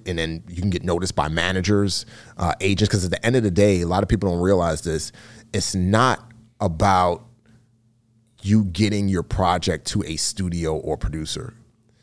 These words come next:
That's a shot in the dark. The chances of that happening is slim to none. It's about you getting a rep.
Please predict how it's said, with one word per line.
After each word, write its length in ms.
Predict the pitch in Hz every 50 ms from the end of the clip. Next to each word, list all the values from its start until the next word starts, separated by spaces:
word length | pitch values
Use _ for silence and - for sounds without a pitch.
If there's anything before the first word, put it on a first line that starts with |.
| _ _ _ _ _ _ _ _ _ _ _ _ _ _ _ _ -
That's 460 | 107 110 123 - - - - - - - - _ _ _ _
a 60 | -
shot 420 | - - - - - 107 87 - -
in 80 | 80
the 80 | 78 76
dark. 240 | 73 95 80 71 67
The 60 | -
chances 320 | - - - 117 107 98
of 100 | 113 101
that 160 | 87 95 90 85
happening 320 | 90 87 80 - 82 69
is 80 | 67 -
slim 220 | - - 87 80
to 80 | 76 76
none. 260 | 76 76 69 - - - _ -
It's 160 | 107 - -
about 340 | 107 82 - 101 92 - -
you 220 | 87 85 101 95
getting 400 | 82 82 80 95 85 87 85 87 - _ _ _ _ _ _ _ _ _ _ _
a 80 | 95 90
rep. 460 | 82 82 90 92 92 - - -